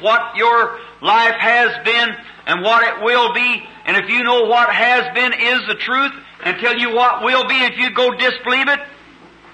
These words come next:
worse things than this will come upon you. "Go ye and sin no more." Now sin don't mean go out and drink and carry on again. "Go ye and disbelieve no more."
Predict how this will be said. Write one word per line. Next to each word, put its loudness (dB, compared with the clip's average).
worse 2
things -2
than 0
this 0
will -2
come -4
upon 2
you. -6
"Go 4
ye 2
and 2
sin 0
no 2
more." 4
Now 2
sin 0
don't 2
mean -2
go 2
out 4
and -10
drink 0
and -2
carry 2
on 4
again. 0
"Go 4
ye 0
and 0
disbelieve 0
no 2
more." 0